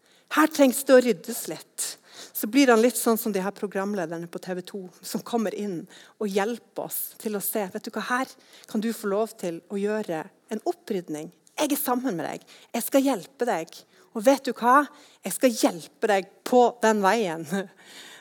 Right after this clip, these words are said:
Du kan få lov til å følge etter meg til evig liv.» Da kan bandet få lov til å, eh, komme på her. Jeg tror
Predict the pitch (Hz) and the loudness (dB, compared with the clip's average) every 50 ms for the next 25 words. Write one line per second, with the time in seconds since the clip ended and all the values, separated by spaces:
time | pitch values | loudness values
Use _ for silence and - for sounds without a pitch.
0 | - - 202 277 294 - 240 220 - 220 214 208 220 220 220 214 190 - - - | -14 -2 0 0 2 2 0 -4 -2 0 0 0 0 0 -2 -6 -6 -6 -8 -8
1 | - 240 214 175 170 175 214 254 - - - 196 185 214 233 226 190 160 - - | -4 -4 -4 -4 -4 -6 -6 -6 -8 -6 -4 -4 0 2 2 2 2 -2 -4 -8
2 | - - - _ _ _ _ _ _ - - - 220 190 165 151 165 165 _ _ | -16 -18 -18 _ _ _ _ _ _ -8 -4 -4 -4 -4 -6 -10 -12 -16 _ _
3 | _ _ _ - 196 175 160 151 147 - - 156 160 156 - _ _ _ 175 170 | _ _ _ -4 -4 -2 -4 -4 -6 -6 -6 -6 -6 -8 -12 _ _ _ -10 -8
4 | 170 160 165 170 190 - - - - - - _ _ _ _ _ _ _ - - | -8 -8 -10 -12 -16 -16 -16 -16 -18 -18 -20 _ _ _ _ _ _ _ -20 -20
5 | - - - _ _ _ _ - 185 - 202 175 185 180 185 185 170 156 - - | -20 -20 -20 _ _ _ _ -12 -8 -4 -2 0 0 0 0 -2 -4 -6 -8 -10
6 | 170 170 170 - - 175 165 165 165 160 156 156 151 151 147 147 156 156 - _ | -10 -10 -10 -12 -14 -12 -12 -10 -10 -8 -8 -8 -8 -10 -10 -12 -14 -16 -20 _
7 | _ _ _ _ _ _ _ _ _ - - - - _ _ _ _ _ - - | _ _ _ _ _ _ _ _ _ -20 -20 -20 -20 _ _ _ _ _ -18 -14
8 | - 180 180 175 175 - 175 165 160 160 156 147 147 - - - _ _ _ _ | -12 -10 -10 -12 -12 -12 -12 -10 -10 -10 -12 -12 -12 -16 -20 -20 _ _ _ _
9 | _ _ _ _ _ _ _ _ _ _ _ _ _ _ _ _ _ _ _ _ | _ _ _ _ _ _ _ _ _ _ _ _ _ _ _ _ _ _ _ _
10 | _ _ _ _ _ _ _ _ _ _ _ _ _ _ _ _ _ _ _ _ | _ _ _ _ _ _ _ _ _ _ _ _ _ _ _ _ _ _ _ _
11 | _ _ _ _ _ _ _ _ _ _ _ _ _ _ _ _ _ _ _ _ | _ _ _ _ _ _ _ _ _ _ _ _ _ _ _ _ _ _ _ _
12 | _ _ _ _ _ _ _ _ _ _ _ _ _ _ _ _ _ _ - 254 | _ _ _ _ _ _ _ _ _ _ _ _ _ _ _ _ _ _ -2 -2
13 | 233 - - 240 233 202 180 | -2 -2 -4 -4 -4 -6 -6